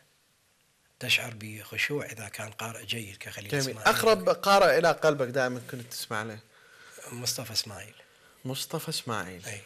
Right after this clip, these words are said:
Speaker 1: أن
Speaker 2: ت-
Speaker 1: هذا عنده ملكة الله سبحانه وتعالى أنطاها إياه، ما أنطاها لأي مخلوق من
Speaker 2: كيف؟
Speaker 1: قراء القرآن.
Speaker 2: كيف؟
Speaker 1: يعني، هو يمتاز ب-، بنبرات غريبة، بذبذبات،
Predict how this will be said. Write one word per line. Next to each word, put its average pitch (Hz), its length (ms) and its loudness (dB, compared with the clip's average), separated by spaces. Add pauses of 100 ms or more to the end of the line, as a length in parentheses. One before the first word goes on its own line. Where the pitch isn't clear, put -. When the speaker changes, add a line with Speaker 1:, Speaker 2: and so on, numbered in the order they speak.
(360)
Speaker 1:
أن 117 40 -10
Speaker 2:
ت- 127 40 -4
Speaker 1:
هذا 117 460 -8
عنده 120 180 -8
ملكة 127 420 -6
الله 113 220 -10
سبحانه 113 420 -8
وتعالى 110 360 -10
أنطاها 113 240 -12
إياه، 123 200 -8
ما 131 140 -8
أنطاها 120 500 -10 (640)
لأي 131 260 -10
مخلوق 104 480 -10 (200)
من - 60 -20 (140)
Speaker 2:
كيف؟ 117 120 -6
Speaker 1:
قراء 110 220 -8
القرآن. 107 380 -14 (320)
Speaker 2:
كيف؟ - 280 -16 (240)
Speaker 1:
يعني، 117 280 -8
هو 143 140 -4
يمتاز 120 460 -6
ب-، 101 340 -16 (1400)
بنبرات 113 760 -6 (600)
غريبة، 120 560 -6
بذبذبات، 113 840 -10